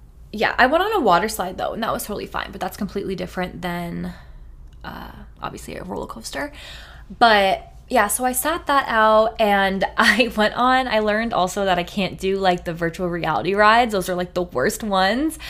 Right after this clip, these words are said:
I went on a ride, I forget what it was, uh, maybe Guardi-, Guardians of the Galaxy, maybe? Actually, I have no idea. But, uh,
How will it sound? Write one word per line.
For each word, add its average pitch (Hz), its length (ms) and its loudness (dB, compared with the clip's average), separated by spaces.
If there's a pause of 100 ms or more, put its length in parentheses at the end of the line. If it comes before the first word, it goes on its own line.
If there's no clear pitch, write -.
(460)
I 202 380 6
went 202 300 -2
on 226 500 0 (120)
a 214 160 2
ride, 180 640 2
I 185 160 -2
forget 196 300 -6
what 202 100 -2
it 196 100 -4
was, 170 640 -4 (140)
uh, 175 220 -2
maybe 185 220 -4
Guardi-, 185 420 -2
Guardians 175 360 -4
of 180 60 -6
the 185 80 -6
Galaxy, 269 720 -4
maybe? 277 580 -4 (840)
Actually, 247 440 0
I 190 120 0
have 185 100 0
no 170 140 -2
idea. - 480 -6 (1000)
But, 214 600 6 (260)
uh, 180 680 4